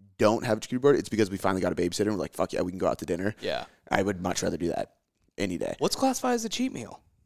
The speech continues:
Speaker 1: I mean,
Speaker 2: Anything that's not
Speaker 1: the thing is, is, like, che-, technically cheat me-, nothing for me because everything fits within my plan. That's what
Speaker 2: Yeah.
Speaker 1: real flexible dieting is. It's,
Speaker 2: Yeah.
Speaker 1: it's, like, that cheat,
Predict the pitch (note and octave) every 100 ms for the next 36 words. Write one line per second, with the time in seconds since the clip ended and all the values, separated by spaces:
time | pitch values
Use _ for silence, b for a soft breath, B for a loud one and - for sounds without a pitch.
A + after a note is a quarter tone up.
0 | _ _ _ _ _ _ _ G3+ F#3 G#3
1 | G3+ F#3+ E3 C#3 C#3 D#3 - - D3+ F3
2 | G#3+ G3+ D3+ C3 C3 G2+ G#2 - - -
3 | F#3 G3+ F#3 D3 A2 D#3+ F2 G2+ G#2 A2
4 | B2+ B2+ A2 - G#2 G#2+ G#2 G2+ F#2+ -
5 | G2+ G#2 G2+ - G#2+ F#2+ G#2 F2 - G#2+
6 | F#2 F#2 F#2 A2 F2+ F2 G2 - G2+ -
7 | F#2 F2 F2 F2 F2 G2+ G#2+ A#2+ A2 -
8 | - G2+ - B B B - G2+ - -
9 | A2+ - - A2+ A#2